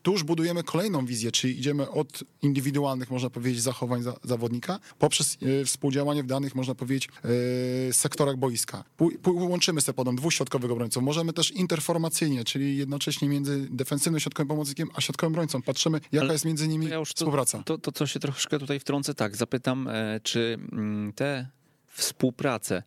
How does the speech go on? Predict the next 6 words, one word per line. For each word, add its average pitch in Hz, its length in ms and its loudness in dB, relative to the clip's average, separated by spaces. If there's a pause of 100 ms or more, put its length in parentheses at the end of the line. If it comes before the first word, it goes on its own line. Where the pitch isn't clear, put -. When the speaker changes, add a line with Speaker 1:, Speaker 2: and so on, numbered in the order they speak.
(160)
Speaker 2:
są 110 220 4
wcześniej 117 460 0
u 139 100 0
trenera 117 500 -2
zdefiniowane, 113 800 -2
jak 117 180 -4